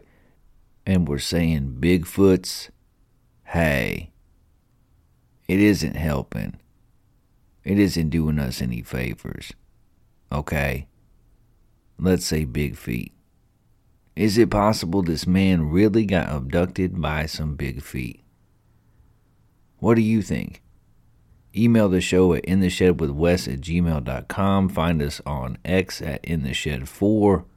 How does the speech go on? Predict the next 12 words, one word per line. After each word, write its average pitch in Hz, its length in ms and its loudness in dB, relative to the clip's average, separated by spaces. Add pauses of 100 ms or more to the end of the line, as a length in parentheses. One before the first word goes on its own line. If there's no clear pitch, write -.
(960)
I 71 100 -6
would 65 160 -8
love 104 220 4
to 98 80 2
hear 98 180 2
what 85 160 0
you 95 220 0
think - 420 -8 (840)
about 78 320 -2
this 71 180 -8
incredible 71 520 -6
tale. 65 500 -8